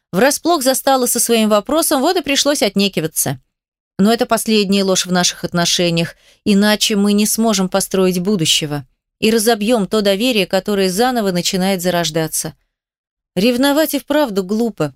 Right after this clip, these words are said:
повторяет Лия мою последнюю фразу и пристраивается у меня на груди, заглядывая в глаза. "Я ведь не давала повода",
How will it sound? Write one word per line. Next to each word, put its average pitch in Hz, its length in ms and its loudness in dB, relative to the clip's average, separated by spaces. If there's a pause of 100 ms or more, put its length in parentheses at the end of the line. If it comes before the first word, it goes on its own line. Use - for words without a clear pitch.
(220)
повторяет 196 520 0
Лия 233 260 2
мою 185 280 0
последнюю 175 580 -2
фразу 277 460 0 (320)
и 330 100 2
пристраивается 262 960 0
у 214 40 2
меня 208 260 2
на 220 100 0
груди, 202 380 -2
заглядывая 180 680 0
в 165 40 -6
глаза. 165 500 -2 (500)
"Я 202 180 2
ведь 196 180 -2
не 196 100 2
давала 202 440 0
повода", 160 540 -4